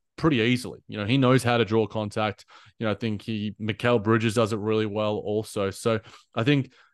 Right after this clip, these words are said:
the rebounding, you know, if he can get to the, a double-double, even if it's nine and a half,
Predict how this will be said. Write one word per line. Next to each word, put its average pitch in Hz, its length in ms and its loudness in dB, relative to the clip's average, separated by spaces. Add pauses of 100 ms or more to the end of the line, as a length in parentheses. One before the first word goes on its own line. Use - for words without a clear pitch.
(140)
the 131 100 2
rebounding, 143 880 4
you 120 60 -2
know, 120 140 0
if 113 180 -6
he 135 100 -2
can 143 160 -6
get 127 140 -2
to 127 100 -10
the, 117 300 -2
a 123 60 -4
double-double, 135 680 0 (680)
even 160 180 2
if 143 80 2
it's 110 120 -6
nine 131 200 -2
and 120 100 -4
a 101 60 -4
half, 104 340 -8